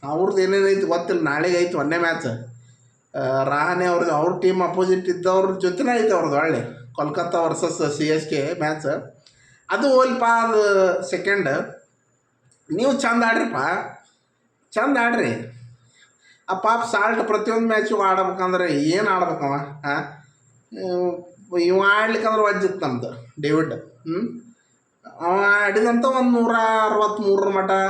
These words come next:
ಅರವತ್ತು ದಾಟ್ತದ. ಇಲ್ಲಾಂದ್ರೆ ಭಾಳ ವಜ್ಜಿತ್ತು ನಮ್ದು. ಕಡೆಕ್ ಲಗುನ್ರ ಕಳಿಸ್ಬೇಕಾ?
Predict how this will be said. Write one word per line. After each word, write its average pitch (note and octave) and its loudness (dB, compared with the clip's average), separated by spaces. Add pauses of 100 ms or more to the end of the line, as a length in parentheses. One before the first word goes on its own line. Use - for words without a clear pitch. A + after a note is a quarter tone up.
(120)
ಅರವತ್ತು F3+ -2
ದಾಟ್ತದ. E3+ 0 (1040)
ಇಲ್ಲಾಂದ್ರೆ G3 0
ಭಾಳ E3 2
ವಜ್ಜಿತ್ತು A#3 -2
ನಮ್ದು. D3+ -8 (680)
ಕಡೆಕ್ C#4 -2
ಲಗುನ್ರ C4 2
ಕಳಿಸ್ಬೇಕಾ? A#3+ -2